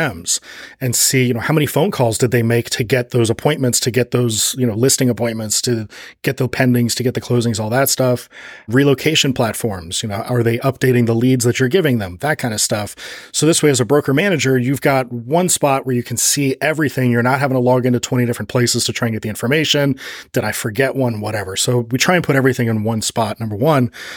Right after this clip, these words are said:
Number two, because all of the communication is transparent across the staff, everybody can see what they told the agent. So I can see that, you know, this agent met with the marketing department and the marketing department was pushing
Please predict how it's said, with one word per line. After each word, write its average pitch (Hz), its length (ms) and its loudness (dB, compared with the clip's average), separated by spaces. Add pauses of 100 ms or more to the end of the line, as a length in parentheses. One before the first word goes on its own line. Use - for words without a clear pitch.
(260)
Number 139 240 4
two, 202 320 2
because 135 460 2
all 143 160 2
of 139 60 -2
the 127 60 -2
communication 127 600 0
is 104 100 -4
transparent 123 840 -2
across 120 440 -6
the 131 100 -12
staff, 123 640 -2 (400)
everybody 143 460 4
can 131 160 -2
see 165 260 2
what 120 140 -2
they 120 120 -2
told 117 240 -4
the 98 120 -6
agent. - 420 -6 (400)
So - 160 -4
I 135 120 2
can 139 160 -2
see 143 460 2
that, 120 300 -2
you 139 60 -4
know, 117 80 -2
this 131 220 2
agent 139 340 0
met 160 140 0
with 147 100 -6
the 131 60 -4
marketing 143 340 2
department 127 360 0
and 107 80 -2
the 110 40 -2
marketing 135 340 2
department 123 400 0
was 104 120 -4
pushing 113 580 -2